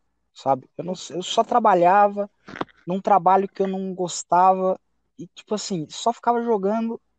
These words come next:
o dia inteiro, o dia inteiro. Só, tipo assim, trabalhava, jogava, trabalhava, jogava, trabalhava, voltava, jogava, trabalhava, voltava, jogava. Então eu ficava naquele loop, assim,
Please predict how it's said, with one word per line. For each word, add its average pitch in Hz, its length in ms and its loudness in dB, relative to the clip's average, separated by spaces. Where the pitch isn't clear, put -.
o 233 120 -6
dia 196 400 -6
inteiro, 170 580 -4
o 147 60 -14
dia 185 160 -10
inteiro. 165 420 -6
Só, 311 220 0
tipo - 160 -12
assim, 262 180 -4
trabalhava, 247 480 4
jogava, 190 280 4
trabalhava, 233 340 0
jogava, 202 300 0
trabalhava, 214 1040 0
voltava, 208 280 -4
jogava, 165 240 0
trabalhava, 196 320 -6
voltava, 208 260 -10
jogava. 151 360 -4
Então 185 200 -2
eu 247 40 -2
ficava 269 260 0
naquele 240 320 -4
loop, 170 520 -2
assim, 190 520 -4